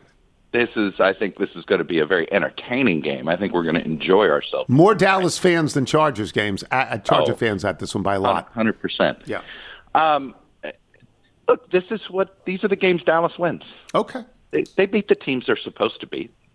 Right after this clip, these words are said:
Speaker 1: I think they just don't know how to beat
Speaker 2: Good teams.
Speaker 1: you know, teams that are more fit. Well, specifically teams with better coaches, which in this case,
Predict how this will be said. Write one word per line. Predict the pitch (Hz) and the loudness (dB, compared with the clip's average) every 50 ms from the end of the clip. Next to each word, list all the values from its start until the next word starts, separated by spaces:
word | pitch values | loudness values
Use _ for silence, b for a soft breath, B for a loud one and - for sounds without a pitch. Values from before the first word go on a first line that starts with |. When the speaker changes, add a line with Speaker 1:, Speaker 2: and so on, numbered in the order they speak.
| _ - | _ -4
Speaker 1:
I | 98 101 | -4 -4
think | - - 123 107 - | -2 -4 -6 0 0
they | 120 110 | 0 0
just | - 113 107 - | 0 -4 -4 -2
don't | - 107 - | -2 -2 0
know | 117 110 | 0 -2
how | 98 110 104 | 2 2 2
to | 101 - | 0 2
beat | - 92 95 98 - - _ _ _ _ _ _ _ _ _ - - - - | 0 0 0 0 -2 -6 _ _ _ _ _ _ _ _ _ -20 -20 -16 2
Speaker 2:
Good | - 170 180 - | 4 4 4 4
teams. | - 135 110 87 | 4 0 0 0
Speaker 1:
you | 76 104 | 2 2
know, | 92 85 92 - - - | 2 2 0 -2 -6 0
teams | 117 110 107 113 | 2 2 2 4
that | - 110 107 | 2 2 4
are | 113 107 - _ _ _ - - _ | 4 0 0 _ _ _ -20 -10 _
more | 101 110 135 127 - - | 2 2 2 2 0 -2
fit. | - 151 - - B B B B B | -2 -2 -2 -2 B B B B B
Well, | 165 175 170 - - - - - - | 0 0 0 0 -6 -16 -20 -20 -4
specifically | - 196 175 - - 269 269 - 190 - 156 147 135 131 | -4 -4 -4 -2 -6 -4 -2 -2 -2 0 -2 -4 -4 -4
teams | - - 165 160 175 151 | -4 -2 0 0 0 -2
with | 143 120 - | -4 0 2
better | 127 131 165 | 2 2 2
coaches, | - - - 113 110 - - 147 - - | 0 0 -2 -2 -2 -2 -8 -12 -8 -8
which | 101 98 - | -8 -8 -6
in | 95 92 | -6 -6
this | 101 - - | -6 -6 -4
case, | - 131 127 | -2 -2 -2